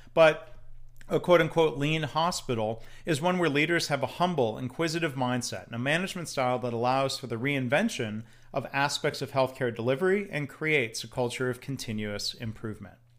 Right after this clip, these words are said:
So that's the end of the excerpt. You can also see a summary of these lean results, some of the data,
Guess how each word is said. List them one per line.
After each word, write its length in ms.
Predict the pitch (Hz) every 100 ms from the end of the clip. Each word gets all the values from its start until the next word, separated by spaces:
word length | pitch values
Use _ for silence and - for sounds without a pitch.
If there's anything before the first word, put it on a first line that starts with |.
| - - - - - - -
So 120 | - 160
that's 120 | -
the 80 | 143
end 160 | 131
of 60 | 120
the 100 | 113
excerpt. 380 | 120 - 104 147
You 80 |
can 100 | 135
also 260 | 156 170 190
see 240 | - 160
a 120 | 151 -
summary 800 | - 185 208 180 123 110 113 - - - - -
of 560 | 151 147 143 139 123 120 -
these 300 | 135 147 131
lean 300 | 127 135 135
results, 500 | 123 113 131 117 117
some 160 | 135 120
of 60 |
the 80 | 110
data, 560 | 107 123 123 127 123